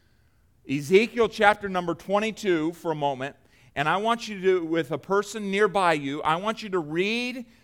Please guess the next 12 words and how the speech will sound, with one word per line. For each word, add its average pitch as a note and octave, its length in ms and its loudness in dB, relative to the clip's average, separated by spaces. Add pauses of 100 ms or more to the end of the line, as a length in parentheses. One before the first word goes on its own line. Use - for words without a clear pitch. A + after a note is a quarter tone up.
(120)
verses E3+ 520 0
nineteen G#3+ 680 -2
through G3+ 180 -10
twenty-two. F3+ 800 -2 (420)
Ezekiel G#3 720 0
twenty-two, G3+ 880 -2
uh, F3 140 2
twenty-two, F3 840 0
verses C#3+ 360 -6
nineteen G3+ 680 -4
through E3+ 180 -8
twenty-two. F3 640 -6